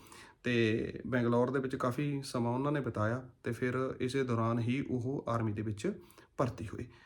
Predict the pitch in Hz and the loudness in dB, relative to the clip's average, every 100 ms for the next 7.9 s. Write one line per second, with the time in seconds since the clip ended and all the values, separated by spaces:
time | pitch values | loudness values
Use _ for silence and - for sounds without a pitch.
0 | - _ 180 175 180 - 170 175 170 143 | -20 _ 2 6 6 6 2 2 0 2
1 | 143 143 151 165 160 175 175 165 175 175 | 4 4 4 4 4 6 4 4 4 4
2 | 165 147 110 113 147 143 123 117 113 117 | 4 4 2 2 2 2 2 2 2 0
3 | 117 117 117 120 117 - - - - 170 | 0 0 0 -2 -6 -14 -20 -20 -2 2
4 | 170 170 185 190 180 180 185 180 156 160 | 4 6 6 4 2 2 -2 0 4 6
5 | 165 165 143 139 147 127 127 127 120 120 | 6 4 2 2 0 4 4 4 0 0
6 | - 165 175 147 127 127 143 147 143 143 | 0 2 4 4 2 0 0 2 2 0
7 | 143 143 147 139 110 113 120 113 | 0 2 2 2 0 0 0 -2